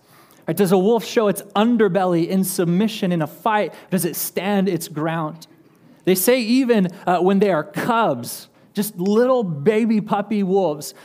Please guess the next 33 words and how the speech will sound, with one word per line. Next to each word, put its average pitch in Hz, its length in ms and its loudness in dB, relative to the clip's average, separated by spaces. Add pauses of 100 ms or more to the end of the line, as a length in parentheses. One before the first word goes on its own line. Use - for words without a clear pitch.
(100)
uh, 165 200 2
they 196 160 2
can 202 180 2
tell 185 320 2
what 175 220 -2
kind 180 260 0
of 151 140 0
life 147 460 -2
this 156 180 -6
wolf 143 240 -4
will 131 160 -4
live, 120 400 -2 (260)
uh, 131 160 -8
just 208 380 -2
based 170 280 -4
on 156 120 -4
its 139 160 -6
posture, 139 680 -8 (300)
uh, 127 480 -6 (320)
on 135 120 -2
its 131 120 -8
character. - 560 -8 (800)
And 170 220 0
I 165 100 2
wonder 165 720 0 (720)
if - 160 -6
we 240 140 2
truly 247 440 0
understand 185 760 -2
how 165 200 -2
important 160 560 -4
this 143 200 -4
is 131 460 -4